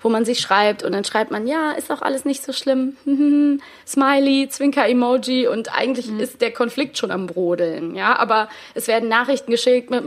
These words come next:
Speaker 1: mit einem Herzchen-Emoji am Ende und einem, ja, okay,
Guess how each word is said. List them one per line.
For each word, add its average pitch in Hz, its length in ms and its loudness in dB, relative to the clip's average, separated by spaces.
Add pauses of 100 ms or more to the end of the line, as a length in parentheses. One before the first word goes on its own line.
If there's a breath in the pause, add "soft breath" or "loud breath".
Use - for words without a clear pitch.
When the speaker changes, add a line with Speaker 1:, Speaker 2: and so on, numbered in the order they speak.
Speaker 1:
mit 262 340 0
einem 262 140 -2
Herzchen-Emoji 240 760 0
am 208 140 -4
Ende 214 280 -4
und 214 140 -4
einem, 214 160 -4
ja, 370 160 -2
okay, 349 640 0